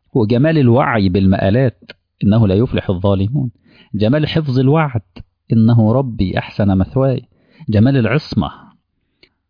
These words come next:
العصمة: "كذلك لنصرف عنه السوء". وجمال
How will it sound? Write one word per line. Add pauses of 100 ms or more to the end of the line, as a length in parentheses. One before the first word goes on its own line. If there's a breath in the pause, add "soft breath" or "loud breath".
(160)
العصمة:
"كذلك
لنصرف
عنه
السوء". (960)
وجمال